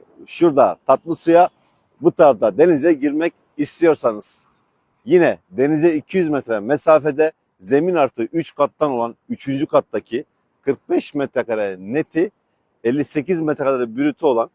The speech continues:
deniz manzaralı, yani şu karşıda görmüş olduğunuz hem üst geçitten hem alt geçitten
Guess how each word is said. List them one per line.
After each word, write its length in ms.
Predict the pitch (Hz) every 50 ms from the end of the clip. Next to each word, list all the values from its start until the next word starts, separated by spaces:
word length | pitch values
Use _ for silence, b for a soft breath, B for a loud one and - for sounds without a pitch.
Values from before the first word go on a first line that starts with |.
| _ _ _ _ _ _ _ _ _ _
deniz 420 | - 92 135 151 190 220 214 180 147
manzaralı, 680 | 139 151 151 151 151 131 147 143 139 135 131 117 101 - _ _
yani 400 | 110 131 151 156 151 139 139 139
şu 200 | - - 160 135
karşıda 320 | - 151 147 151 - - 165
görmüş 340 | 147 156 151 147 143 -
olduğunuz 400 | 151 135 120 120 135 135 117 -
hem 220 | - 190 196 185 185
üst 200 | 214 190 - -
geçitten 460 | 175 147 - 123 101 - 127 139 - _ _ _ _ _ _ _ -
hem 200 | 165 208 214 -
alt 280 | - 180 214 220 - -
geçitten 480 | - 165 - - 160 - - 139 147